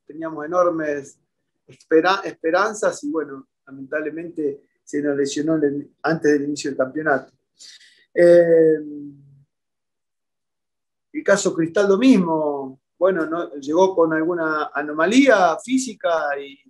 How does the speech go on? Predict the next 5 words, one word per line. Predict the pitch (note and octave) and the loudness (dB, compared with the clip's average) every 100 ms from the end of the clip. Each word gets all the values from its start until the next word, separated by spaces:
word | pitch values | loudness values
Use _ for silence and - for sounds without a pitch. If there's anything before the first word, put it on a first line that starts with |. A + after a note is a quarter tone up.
| _ | _
y | D3 | -20
recién | C#3+ D#3+ - G#3 G3+ | -14 -14 -8 -6 -4
hoy | A#3 B3 G#3 | -2 -2 -2
está | F#3 G3 G3+ F#3+ - | -2 -2 0 -2 -4
entrenando | D3+ D3+ - D#3+ F3+ F#3+ F#3+ F3+ F3+ F3 F3 | -10 -14 -12 -12 -8 -8 -8 -4 0 0 -2